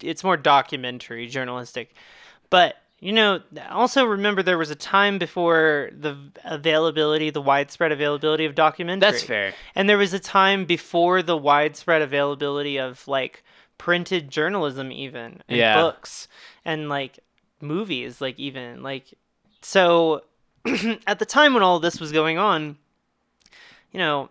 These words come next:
Speaker 1: this would have been the first fucking time somebody genuinely, honestly wrote about this shit.
Speaker 2: Mm-hmm.
Speaker 1: And as fucked up as it is and, and as unacceptable it is, as it is, Hunter S. Thompson is also dead, and he's fine with that.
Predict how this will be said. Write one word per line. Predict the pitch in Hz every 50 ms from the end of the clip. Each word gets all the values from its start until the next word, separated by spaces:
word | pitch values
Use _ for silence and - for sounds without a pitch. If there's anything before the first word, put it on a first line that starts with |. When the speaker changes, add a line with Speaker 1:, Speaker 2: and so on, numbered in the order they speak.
| _ _
Speaker 1:
this | - 220 208
would | 262 277
have | 240 190
been | 202 185 165
the | 151 143 143 139 - -
first | 233 240 262 277 247 - -
fucking | 233 226 214 220 214 202
time | 185 220 226 214 170 147 143
somebody | - - 175 165 156 147 135
genuinely, | 135 - - 208 214 214 214 208 202 202 202 190
honestly | 135 165 170 165 170 160 - 175 147
wrote | 139 147 147 143 135
about | 123 127 120 - -
this | 120 113
shit. | - - 117 113 110 - _ - -
Speaker 2:
Mm-hmm. | 135 131 123 117 110 101 98
Speaker 1:
And | 180 185 185 190 185 - - _ _ _ 165
as | 190 190 185 - -
fucked | - - 208 233 233 -
up | 269 254 240 240 202 -
as | - 185 196 196 185
it | 190 202
is | 214 196 151 143 135 139
and, | 147 139 - -
and | 147 156 160 156
as | - 76 139 165 156 147
unacceptable | - 170 190 202 190 - - - 196 196 196 170 147 143 139 139
it | 131 135
is, | 135 131
as | - 139 143 135 135
it | 131
is, | 131 127 127 131 131 - - - - - - -
Hunter | - 247 269 302 302
S. | 269 -
Thompson | - 254 254 240 - - 226
is | 208 185 165
also | 175 170 185 - - 240 254 262 196 165 143 _ _
dead, | 180 180 151 139 131 131 139 165 196 - - - - - - _
and | - 170 170 165 170 170 -
he's | - - - 185 175 202 185 -
fine | - _ - - - 202 202 196 190 185 185 175
with | 165 156 143 147
that. | 143 143 139 135 135 143 160 - -